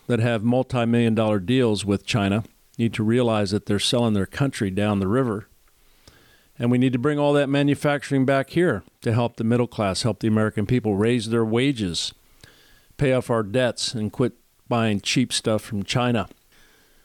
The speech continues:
Americans would be happy to pay more for something that lasts a lifetime,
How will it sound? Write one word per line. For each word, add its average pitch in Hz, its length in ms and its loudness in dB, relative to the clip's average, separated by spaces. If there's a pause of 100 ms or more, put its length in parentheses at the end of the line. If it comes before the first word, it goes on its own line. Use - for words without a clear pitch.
(160)
Americans 156 380 2
would 135 80 0
be 139 120 4
happy 143 280 0
to 123 80 0
pay 139 240 0
more 147 320 2
for 131 180 -4
something 117 400 0
that - 280 -2 (160)
lasts 123 600 -2
a 117 60 2
lifetime, 110 600 -2